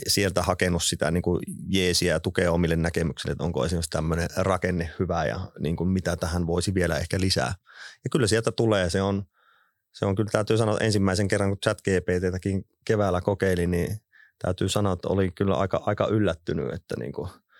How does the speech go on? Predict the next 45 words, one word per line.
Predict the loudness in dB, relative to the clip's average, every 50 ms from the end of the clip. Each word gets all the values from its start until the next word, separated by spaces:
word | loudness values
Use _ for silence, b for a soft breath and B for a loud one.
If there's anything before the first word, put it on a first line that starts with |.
| B B B B B _
mi-, | -2 -2 0
miten, | 0 -2 0 2 0 0 0 -4 -4 0
miten | 0 0 2 2 2 0 2 0
hyvin | 0 0 2 2 0 0
sieltä, | 0 0 -2 -2 -4 -4 -6 -8 -12 -10
sieltä | -6 -2 -2 -2 -2 -4 -4
niin | -4 -2 -4
kuin | -2 -2
alkaa | 0 -2 -2 -2 -2 -2 -2 -2
tulla | 0 0 0 0 0
sitä | 0 -2 -4 -4 -6 -6 -6
niin | -4 -6 -4
kuin | -4 -4 -6 -4 -2
nimenomaan | 0 2 2 2 2 0 0 0 0
tommoseen. | 0 0 0 0 0 -2 -2 -4 -2 -2
To-, | -4 -4 0 _
toki | 0 2 2 0 0
sitten | 0 -2 -2 _ -2 0
niin | 0 0 0
kuin | 0 -2 -4 B B B B B B B B -2
faktan | -2 -2 0 -2 -4 0
tarkistaminen | 0 0 0 0 -2 -2 -2 -2 0 0 0
ja | 0 0
tämmöinen, | 0 0 0 2 2 2 0
niin | 0 -2
kuin | -2 -4
mikä | -2 -2 -2 0
meille | 0 0 0 0
journalisteille | 0 0 0 0 -2 -4 -6 -6 -6 -4 -2 0 0
esimerkiksi | 0 0 0 0 -2 -2 -4 -4
on | -2
tosi | 0 0 -2 0
tärkeää, | 0 -2 -2 -4 -4 -4 -4 -4 -2 -4 -6
niin | -6 -10 B B B B B B B B B B B -2
eihän | 0 0 2 2
sitä, | 0 0 0 0 -2 -2 0 0
sitä | 2 2 4 2 2 2
sieltä | 2 2 2 2 0 -2 -2
pysty, | -2 -2 -2 0 -2
että | -4 -2 -2
kyllä | -2 -2 0 -2
se | -2 -2
pitää | -2 -4 -2 -2 -4
sitten | -4 -8 -10 -20 _ _
tehdä | -4 -4 -4 -4